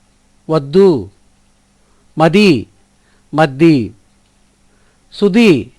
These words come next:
దీకి దావత్తిస్తే సుద్ది. రది,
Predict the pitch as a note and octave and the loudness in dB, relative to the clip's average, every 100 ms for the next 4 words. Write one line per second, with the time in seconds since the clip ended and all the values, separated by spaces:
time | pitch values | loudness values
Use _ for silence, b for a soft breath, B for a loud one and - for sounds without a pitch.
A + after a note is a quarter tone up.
0 | _ _ D3+ F#3+ A#3 G#3+ F3+ F3+ E3 - | _ _ -4 -2 0 4 4 2 -4 -4
1 | D#3+ D3+ D3+ D#3+ G3 D#3 F3+ G3 C3+ G2+ | 0 0 -2 -4 -6 -2 2 2 2 -4
2 | _ _ _ _ _ _ _ _ _ _ | _ _ _ _ _ _ _ _ _ _
3 | _ _ _ D3 C#3+ F3+ G#3+ A3+ F3+ G#2 | _ _ _ -4 0 2 4 4 4 0